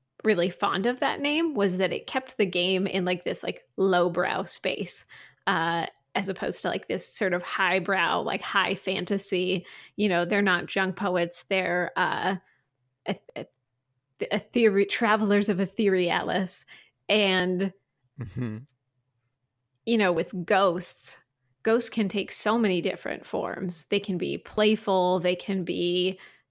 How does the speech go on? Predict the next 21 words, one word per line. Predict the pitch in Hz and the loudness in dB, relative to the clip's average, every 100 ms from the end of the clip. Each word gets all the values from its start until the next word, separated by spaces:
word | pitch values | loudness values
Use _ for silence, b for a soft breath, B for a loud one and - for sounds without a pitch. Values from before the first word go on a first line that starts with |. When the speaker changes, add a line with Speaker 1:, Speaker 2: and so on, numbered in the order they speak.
| - - | -20 -18
Speaker 1:
spiritual, | - - - - 208 202 185 185 180 165 165 165 165 160 | -14 -12 -10 0 2 4 2 0 0 2 2 0 0 -2
they | 180 | -2
can | - 185 | -2 -2
be, | 180 180 | -2 -2
like, | 151 175 | -2 -4
these, | - 180 175 170 - - _ _ _ _ _ _ - | -2 0 0 -4 -8 -14 _ _ _ _ _ _ -12
uh, | - - - - - - | -4 -2 -2 -2 -4 -6
crystalline | - - 226 226 - - 202 196 196 214 196 | -10 -2 -2 0 -4 -2 0 0 0 0 0
<laughs> | |
entities. | - 208 185 - 190 208 185 185 185 - B B B _ - | 0 0 0 -4 -4 -2 -2 -2 -4 -6 B B B _ -4
And | 196 180 180 175 180 175 175 b b b _ _ _ _ _ _ _ _ _ _ _ _ | -2 0 0 0 0 -2 -6 b b b _ _ _ _ _ _ _ _ _ _ _ _
we | 220 214 | 4 4
wanna | 196 190 | 6 2
come | 196 - 190 | 0 0 0
up | 185 180 | 0 0
with | 180 175 | -2 -2
a | 180 | -2
name | 180 180 185 180 180 185 - | 0 2 2 0 0 -2 -2
and | 190 | -4
a | 175 | -2
way | 175 180 180 185 180 185 | 0 0 2 2 2 0